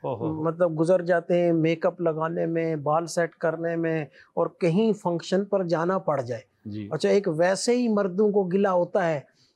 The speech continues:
Speaker 2: کہ اگر ایک بجے جانا ہے تو تین سے پہلے تو کسی صورت
Speaker 1: نہیں نکلنا۔
Speaker 2: normal اسلامی
Speaker 1: ٹھیک ہے۔
Speaker 2: مین بھی نہیں تیار ہوگی۔
Speaker 1: صحیح۔
Speaker 2: اور اگر اس طرح کی ہے تو وہ پھر
Speaker 1: ایک
Speaker 2: اس
Speaker 1: دو گھنٹے
Speaker 2: کی
Speaker 1: اور plus کر لیں اس میں۔
Speaker 2: اور، اور plus کر لیں۔
Speaker 1: ٹھیک ہے۔
Speaker 2: تو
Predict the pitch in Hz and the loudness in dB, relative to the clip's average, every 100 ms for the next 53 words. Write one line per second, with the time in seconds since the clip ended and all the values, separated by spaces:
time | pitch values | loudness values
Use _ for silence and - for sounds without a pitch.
0 | - 185 165 180 170 - _ _ 170 170 | -2 0 0 -8 -16 -18 _ _ -2 0
1 | 190 208 208 208 190 185 170 170 190 190 | 2 2 2 2 2 2 2 0 0 0
2 | 185 180 - 202 202 - 175 175 170 170 | 0 -2 0 2 2 2 -2 2 2 4
3 | 165 170 160 151 165 156 151 151 160 135 | 2 0 -4 -4 -4 -4 -2 -2 0 0
4 | 165 202 220 226 220 202 190 180 175 175 | 2 2 2 2 0 2 0 0 0 2
5 | 175 170 165 170 180 190 208 208 196 190 | 0 2 0 0 0 2 0 2 2 2
6 | 185 180 175 175 _ _ 131 110 113 185 | 2 0 -2 -6 _ _ -8 -6 -2 2
7 | 185 185 202 233 226 247 233 214 208 190 | 2 2 2 2 2 2 2 2 2 2
8 | 170 170 151 139 - - - _ _ 165 | 2 2 0 0 -10 -20 -20 _ _ 0
9 | 165 170 175 151 147 180 139 147 160 151 | 0 2 -2 0 0 2 2 2 2 0
10 | 143 147 - 131 127 127 151 139 151 185 | 0 -2 -2 -2 0 -2 -2 0 2 0
11 | - 190 208 202 202 202 190 - 185 175 | 0 0 0 -2 0 0 -2 -2 0 2
12 | 170 170 _ _ - 127 120 - 180 180 | 2 0 _ _ -10 -10 -10 0 4 4
13 | 180 | 2